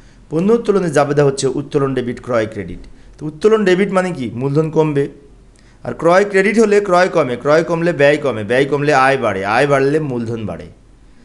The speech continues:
অর্থাৎ ক্রয় কমলে indirectly মূলধন বাড়ে, সেজন্য মূলধনের সাথে আবার যোগ করছি। তো অর্থাৎ এই লেনদেনটি মূলধনের সাথে যোগ হবে, মূলধনের সাথে বিয়োগ হবে, এই পণ্য উত্তোলন।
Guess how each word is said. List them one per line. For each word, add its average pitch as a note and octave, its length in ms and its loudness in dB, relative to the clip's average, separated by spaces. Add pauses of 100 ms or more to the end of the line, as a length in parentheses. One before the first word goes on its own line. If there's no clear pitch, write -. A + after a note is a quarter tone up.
(180)
অর্থাৎ - 300 -14
ক্রয় D3 260 2
কমলে D3 460 -2
indirectly D3 640 -2
মূলধন A2 400 -8
বাড়ে, D#2+ 280 -12
সেজন্য A#2+ 320 -10
মূলধনের A#2 320 -8
সাথে A#2+ 180 -8
আবার A2+ 140 -6
যোগ G#2 220 -8
করছি। F2 320 -16 (920)
তো C#3 100 -8
অর্থাৎ C#3 360 -4
এই D#3 200 2
লেনদেনটি D#3 580 0
মূলধনের D3+ 420 -4
সাথে D3+ 200 -8
যোগ C#3 260 -4
হবে, D3+ 180 -2
মূলধনের C3+ 340 -4
সাথে C3 200 -10
বিয়োগ A#2+ 300 -4
হবে, E2 240 -12 (120)
এই A2 120 -10
পণ্য A#2+ 240 -6
উত্তোলন। F2 320 -12